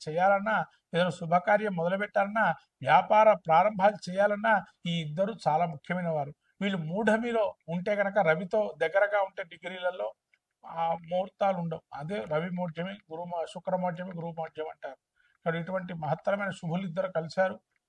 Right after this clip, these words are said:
కాబట్టి ఈ ఇద్దరు కలిసినటువంటి సమయాన్ని మీరు వృధా చేసుకోకుండా ఇద్దరు శుభయోగాన్ని ఇచ్చే ప్రయత్నం చేయండి. మహాలక్ష్మి అష్టకం చదువుకోండి, గురు చరిత్ర పారాయణం చేయండి, తర్వాత గురు దేవాలయానికి వెళ్ళండి, తద్వారా దాన ధర్మాదులు గోవుకి సంబంధించి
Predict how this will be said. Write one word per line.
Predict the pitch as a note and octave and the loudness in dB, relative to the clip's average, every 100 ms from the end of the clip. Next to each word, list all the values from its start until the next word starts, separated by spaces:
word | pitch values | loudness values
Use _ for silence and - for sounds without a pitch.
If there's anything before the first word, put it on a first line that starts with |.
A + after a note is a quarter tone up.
| _ _ _ - | _ _ _ 2
కాబట్టి | E3+ F#3+ F#3 | 2 2 -4
ఈ | F3 | -6
ఇద్దరు | D#3+ D#3 A3+ | -4 2 2
కలిసినటువంటి | A3+ G#3 F#3 G3 F#3+ G3 F#3+ F3 | 4 2 0 -6 -4 -8 -10 -4
సమయాన్ని | D#3+ F#3 G#3 G#3+ G#3 | -4 0 0 -2 -4
మీరు | G3 E3+ | -8 -10
వృధా | D#3 D3 E3+ G#3 | -12 4 4 4
చేసుకోకుండా | G3+ F3 - G3 G3 F#3+ - _ E3+ | -2 -10 -8 -6 -2 -2 -2 _ -12
ఇద్దరు | D#3 G#3+ A3+ | -6 -4 -4
శుభయోగాన్ని | - E3+ F3 G#3+ G#3+ G#3 | -6 -4 0 0 0 -4
ఇచ్చే | F#3 F#3+ | -6 -6
ప్రయత్నం | F#3 F3+ F3+ G3 F3+ | -4 -6 -6 -12 -10
చేయండి. | F#3 F3+ F3 F#3 _ _ _ | -8 -8 -8 -10 _ _ _
మహాలక్ష్మి | D3 C3 F3 F#3+ - E3+ | -4 2 2 2 -2 -4
అష్టకం | - F#3+ G3+ | -4 -6 -6
చదువుకోండి, | F#3+ F3+ F3+ F3+ F3 F3+ - _ _ C3+ | -6 -8 -8 -6 -6 -8 -12 _ _ -6
గురు | D#3 | -4
చరిత్ర | F#3 F#3+ F#3+ F#3+ - | -4 -4 -2 -4 0
పారాయణం | C#3+ E3+ G3 F#3 | 4 4 2 -2
చేయండి, | F3+ F3 E3+ F3 _ _ _ - | -6 -6 -8 -10 _ _ _ -6
తర్వాత | E3+ D#3+ | -2 -2
గురు | E3 | -2
దేవాలయానికి | E3+ D#3 E3+ G3 G3+ G3 D#3+ | 0 2 6 6 6 2 -2
వెళ్ళండి, | D#3+ D3+ D3+ - _ _ - | -2 -6 -10 -18 _ _ -6
తద్వారా | D#3+ D#3+ E3+ F#3 | -2 4 4 4
దాన | D3+ C#3 F3 E3 | 2 0 2 0
ధర్మాదులు | F3+ F#3+ A3 G#3+ D#3+ | 2 2 0 -2 -8
గోవుకి | D#3+ G3 G#3 F3+ D3+ - _ - | -6 -6 -8 -10 -12 -14 _ -6
సంబంధించి | E3 F#3 F3+ F3 - | -4 -4 -6 -10 -8